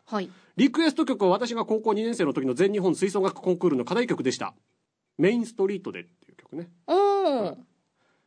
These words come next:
Speaker 2: 作曲した岩井先生を、確か前の年に岩手県でコンサートした際に初めて見ましたが、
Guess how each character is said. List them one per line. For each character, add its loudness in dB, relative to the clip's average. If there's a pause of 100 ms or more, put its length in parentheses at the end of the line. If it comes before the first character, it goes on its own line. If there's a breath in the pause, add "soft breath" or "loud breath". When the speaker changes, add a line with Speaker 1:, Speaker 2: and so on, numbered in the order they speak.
(200)
Speaker 2:
作 -4
曲 -2
し -8
た 2
岩 4
井 2
先 2
生 2
を、 -2
確 -6
か -4
前 0
の 0
年 -2
に 4
岩 2
手 0
県 -2
で -4
コ -2
ン 0
サ -2
ー -16
ト -8
し -12
た -8
際 -4
に -4
初 -2
め 2
て -4
見 0
ま 0
し -4
た -6
が、 -12